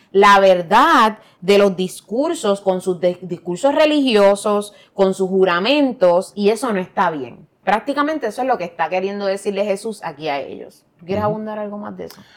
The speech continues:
Speaker 2: No, básicamente que lo que están diciendo también es como que juran por el templo, que el templo era el lugar donde habitaba Dios, o era la casa de Dios.
Speaker 1: <laughs>
Speaker 2: Muchas veces escuchamos que no, estamos en la casa de Dios.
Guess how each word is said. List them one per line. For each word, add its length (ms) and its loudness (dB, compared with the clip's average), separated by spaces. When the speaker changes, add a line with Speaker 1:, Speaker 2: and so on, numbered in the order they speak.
Speaker 2:
No, 140 2
básicamente 580 2
que 180 0
lo 120 -4
que 60 -2
están 260 -10
diciendo 580 -2
también 320 -6
es 80 -8
como 240 -6
que 60 -4
juran 240 -4
por 120 0
el 120 -2
templo, 320 -4
que 80 -2
el 80 -8
templo 340 -2
era 140 4
el 80 2
lugar 200 0
donde 200 0
habitaba 400 2
Dios, 500 -8
o 80 -8
era 80 -4
la 160 0
casa 280 -2
de 140 2
Dios. 260 0
Speaker 1:
<laughs> 680 -8
Speaker 2:
Muchas 280 -20
veces 160 -20
escuchamos 400 -8
que 80 -6
no, 160 -6
estamos 260 -4
en 60 -4
la 80 2
casa 260 -2
de 80 -2
Dios. 300 -6